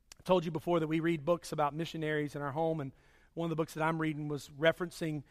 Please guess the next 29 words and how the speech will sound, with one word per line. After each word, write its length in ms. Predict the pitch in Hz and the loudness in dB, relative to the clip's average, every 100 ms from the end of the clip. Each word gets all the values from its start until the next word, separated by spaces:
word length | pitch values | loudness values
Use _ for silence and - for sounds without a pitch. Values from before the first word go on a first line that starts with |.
| - _ | -20 _
uh, 220 | 170 147 143 | 0 2 2
to 320 | - 165 160 156 | 2 4 4 0
a 20 | |
missionary 500 | 156 165 170 156 151 | -2 0 -2 0 0
who 100 | 151 | 2
had 120 | 143 | 0
traveled 460 | - 165 160 160 - | 2 2 4 2 0
to 120 | 160 | -4
the 120 | 147 | -2
Middle 320 | 151 160 160 | 0 0 0
East 380 | 170 175 165 - - | 0 -2 -2 -10 -8
and 180 | 151 147 | -8 -6
to 100 | 143 | -6
the 140 | 156 | -2
eastern 300 | 185 - 165 | -4 -4 -4
part 160 | - 160 | 0 0
of 40 | |
the 60 | 151 | 0
world, 340 | 143 170 165 - - - - | 2 4 4 0 -18 -20 -10
uh, 140 | 135 143 | -6 2
Asia 540 | 165 180 - 170 147 | 2 2 0 -2 -2
and 120 | 151 147 | -4 -4
those 180 | 160 | -2
areas. 480 | 170 160 160 160 - - _ _ _ _ _ _ _ | 0 0 2 0 -6 -20 _ _ _ _ _ _ _
And 100 | 170 | 0
at 60 | 165 | 4
one 200 | 165 185 | 6 6
point, 600 | - 190 190 180 196 202 | 6 4 6 2 -8 -4
the 420 | 156 160 160 156 | 2 2 2 -2